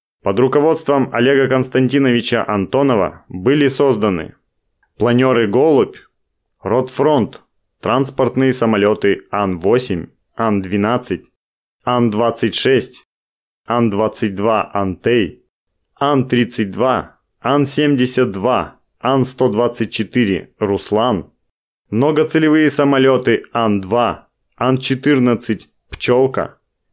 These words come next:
пассажирские самолёты «Ан-десять» и «Ан-двадцать четыре». Умер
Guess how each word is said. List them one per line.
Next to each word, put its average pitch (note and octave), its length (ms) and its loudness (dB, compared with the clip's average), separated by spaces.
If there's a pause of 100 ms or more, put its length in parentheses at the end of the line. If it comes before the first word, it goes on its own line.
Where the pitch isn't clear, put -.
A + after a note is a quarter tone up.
(240)
пассажирские C#3 680 0
самолёты C#3 680 2
«Ан-десять» A#2 920 -2
и G#2 320 -4
«Ан-двадцать G2+ 840 -2
четыре». G2 580 -4 (580)
Умер E3 400 2